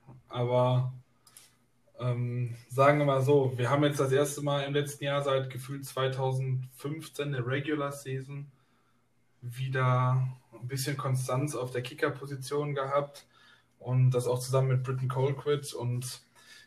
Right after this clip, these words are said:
ich sag mal so, man kann's zumindest in der Hinsicht verteidigen, dass man sagt, dass viele der erfolgreichen Teams der letzten Jahre, nehmen wir jetzt mal irgendwie so, so die Ravens oder die Patriots, die haben eine gewisse Art an Konstanz auch auf ihren Special-Teams-Positionen gehabt.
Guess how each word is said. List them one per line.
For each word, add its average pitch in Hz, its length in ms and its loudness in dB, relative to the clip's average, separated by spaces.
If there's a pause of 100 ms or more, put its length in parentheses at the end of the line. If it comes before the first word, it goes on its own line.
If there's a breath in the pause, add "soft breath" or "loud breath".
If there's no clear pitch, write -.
ich 127 120 -10
sag 143 100 2
mal 139 140 2
so, 151 80 0
man 147 180 4
kann's 165 320 -2
zumindest 165 340 0
in 139 120 -8
der 156 140 4
Hinsicht 151 340 0
verteidigen, 147 600 0
dass 135 200 -2
man 135 160 -4
sagt, 131 240 0
dass 123 120 -6
viele 151 380 -2
der 127 200 2
erfolgreichen 147 840 0
Teams 156 300 -10
der 135 100 -2
letzten 139 320 -8
Jahre, 135 640 0 (600 soft breath)
nehmen 131 240 2
wir 131 60 4
jetzt 127 140 -2
mal 123 200 -2
irgendwie 123 240 -6
so, 117 360 -2
so - 140 -20
die 113 140 -6
Ravens 139 680 0
oder 120 140 -8
die 117 120 -6
Patriots, 139 920 -4 (540 soft breath)
die 127 100 2
haben 147 120 4
eine 151 100 0
gewisse 135 360 0
Art 139 200 0
an 139 120 -4
Konstanz 131 640 0
auch 120 280 -6
auf 117 240 -8
ihren 117 580 -8
Special-Teams-Positionen 120 1300 -4
gehabt. 117 360 -8